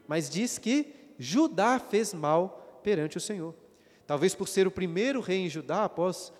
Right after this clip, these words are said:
a divisão. E além disso, acho que o autor quer demonstrar que as ações do, dos reis serão representativas de todo o povo, né? De forma geral, o povo seguirá a retidão ou a maldade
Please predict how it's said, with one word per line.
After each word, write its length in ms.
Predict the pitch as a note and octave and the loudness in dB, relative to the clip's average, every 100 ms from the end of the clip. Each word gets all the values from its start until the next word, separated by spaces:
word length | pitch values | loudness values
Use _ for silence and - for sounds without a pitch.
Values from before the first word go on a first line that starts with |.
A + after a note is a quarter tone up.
| - - | -16 -10
a 100 | D3+ | -8
divisão. 500 | E3 F3 D#3 F#3 D#3+ - - - - _ | -8 -4 -2 -2 -4 -12 -20 -20 -20 _
E 80 | C#3+ | 2
além 200 | D#3+ F#3 | 4 4
disso, 240 | F#3 G#3 | 0 0
acho 180 | G3+ G#3+ | -2 -2
que 100 | - | 0
o 60 | G3+ | 0
autor 460 | F3 - F#3+ G3+ | 0 0 0 0
quer 180 | - F3+ | 0 0
demonstrar 480 | F3 F3 D#3+ - F#3 | 2 0 -4 -4 -4
que 260 | F#3 G3+ F3+ - - - | -2 -4 -6 -10 -20 -10
as 160 | D#3+ D#3+ | -4 -2
ações 520 | D#3+ - G#3+ C4 C4 | -2 -4 -2 0 0
do, 160 | B3 A3+ - - | -4 -8 -12 -8
dos 240 | G#3 - | -8 -6
reis 500 | - E3 F3+ - - - _ _ _ - | -4 -4 -4 -10 -18 -20 _ _ _ -4
serão 400 | - F3+ F#3 G#3 | 2 2 2 0
representativas 1300 | - C4 D#4 B3+ G#3+ G#3+ F3 - A3 A#3 C3 - - - _ - | 0 0 0 -2 -4 -4 -4 -4 -6 -6 -8 -14 -18 -20 _ -6
de 160 | D#3+ | -4
todo 260 | - G#3 A#3+ | 0 0 0
o 60 | |
povo, 340 | - F#3 G#3 A2 - | -2 -4 -6 -14 -18
né? 100 | B2+ | -14
De 120 | D#3 E3+ | -12 -2
forma 240 | G3+ G3+ | 0 0
geral, 300 | F3+ E3 G#3 | 0 2 0
o 40 | |
povo 320 | A3 F#3+ G#3+ G#3 | 2 2 2 -2
seguirá 680 | - A3 G#3+ G#3 D3+ F3 G3 - - | -4 -4 -2 -2 0 0 -2 -12 -12
a 80 | - | -10
retidão 760 | C#3 F3 - D3+ B2+ F3 B3+ C#4 - - - | -4 -4 -4 -8 -4 -2 -4 -6 -18 -20 -6
ou 300 | D3+ G#3+ A#3 | 2 2 2
a 80 | F3 | -4
maldade 640 | F3+ F#3 C#3+ C3 C#3+ C#3+ | -2 -2 0 -2 -2 -4